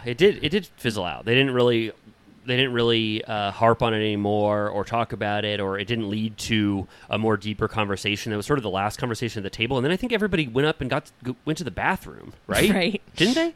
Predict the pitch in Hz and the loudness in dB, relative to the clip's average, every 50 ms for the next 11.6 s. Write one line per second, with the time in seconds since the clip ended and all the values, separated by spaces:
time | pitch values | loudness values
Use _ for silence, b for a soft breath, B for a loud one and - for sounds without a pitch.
0 | - - 214 202 160 185 - - - 139 - - 202 180 170 165 - - - - | 0 4 4 4 4 4 -2 -6 -10 -12 -6 -2 -2 0 0 -2 -6 -10 -20 -18
1 | B B B 185 - - 175 220 208 190 185 185 185 214 240 226 B B B B | B B B 6 8 8 8 8 8 8 8 6 4 2 0 -4 B B B B
2 | B B B B - 226 220 214 - 277 269 269 277 269 269 254 - - 214 202 | B B B B 4 4 4 4 4 2 2 4 4 2 2 0 0 0 2 4
3 | 196 190 190 190 208 196 - _ - 208 220 190 196 190 196 190 180 - - _ | 4 4 2 2 0 -2 -4 _ 0 2 2 4 4 4 4 4 0 -6 -16 _
4 | _ _ _ - - - 214 196 185 180 180 - - 196 190 180 - - 180 180 | _ _ _ -20 -14 -4 -2 0 0 0 -2 -4 -4 -4 -4 -4 -4 -4 -2 0
5 | 180 180 180 180 165 - - 175 196 170 170 175 170 170 165 180 175 170 - - | 0 0 2 2 0 0 0 0 2 2 2 2 0 0 0 0 -2 -2 -4 -8
6 | - - 185 170 170 175 170 - 170 165 - - 180 175 175 170 170 165 165 160 | -4 0 0 2 2 0 -2 -2 -2 -2 -2 -2 -2 0 0 0 0 0 0 -2
7 | - - - - 170 165 165 165 160 165 - 170 170 165 165 165 165 165 165 165 | -4 -6 -4 -2 0 0 2 0 -2 -4 -4 -4 -4 -2 -2 -2 -4 -4 -6 -4
8 | - 170 156 151 147 151 151 165 196 B B B B B - 175 165 175 175 170 | -2 0 0 0 0 0 0 -2 -2 B B B B B -2 0 0 2 2 2
9 | 170 175 - 170 165 170 160 - 143 143 - - - 202 208 208 220 233 - - | 0 0 0 -2 -2 -2 -2 -2 -4 -4 -2 -2 2 4 4 4 4 2 0 -2
10 | - - - - - - 104 127 127 107 113 139 160 139 - 269 254 - - 143 | -4 -4 -6 -12 -10 -4 0 0 2 4 6 6 6 6 4 2 2 4 8 8
11 | 147 143 131 120 123 - 147 135 - - 110 - | 8 8 8 4 0 -2 -2 -2 -2 -4 -6 -6